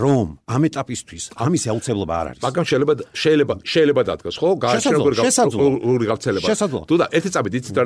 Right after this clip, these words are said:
Speaker 2: როგორ რაღაც შთაბეჭდილება იქნება, რომ ახლა კორეული, ჩინური, ვახსენეთ,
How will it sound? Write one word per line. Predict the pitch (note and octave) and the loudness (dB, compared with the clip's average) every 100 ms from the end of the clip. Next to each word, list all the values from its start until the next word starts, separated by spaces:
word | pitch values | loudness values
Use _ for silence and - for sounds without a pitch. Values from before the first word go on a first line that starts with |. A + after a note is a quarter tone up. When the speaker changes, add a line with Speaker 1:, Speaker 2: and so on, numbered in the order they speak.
| A2+ | 2
Speaker 2:
როგორ | B2 | 0
რაღაც | A2 A#2 - | 0 -2 -6
შთაბეჭდილება | - B2 A#2 A2+ A2+ | -6 -4 -2 0 0
იქნება, | G#2+ G#2+ F#2 | 0 -4 -2
რომ | F#2 E2+ | -2 -2
ახლა | G2 - | -6 -4
კორეული, | A#2+ A#2+ A#2 A2+ A2 F#2 | -2 2 2 2 0 -4
ჩინური, | - C3 B2+ A#2 G2+ F#2+ | -6 -6 -4 -2 0 -2
ვახსენეთ, | G#2+ - B2+ | -4 -4 -4